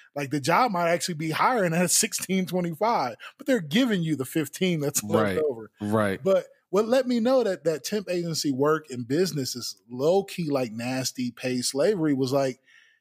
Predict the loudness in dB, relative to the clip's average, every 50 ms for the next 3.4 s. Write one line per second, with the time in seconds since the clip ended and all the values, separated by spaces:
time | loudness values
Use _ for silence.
0 | _ _ _ _ _ _ _ _ _ _ _ _ _ _ _ _ _ 2 2 2
1 | 4 4 2 2 4 2 2 2 2 0 2 0 0 0 0 0 0 0 -2 -2
2 | -2 -2 0 0 0 0 0 0 -2 -2 -4 -2 -4 -4 -4 -2 -4 -4 -2 -2
3 | -4 -6 -4 -2 -2 -2 -2 -4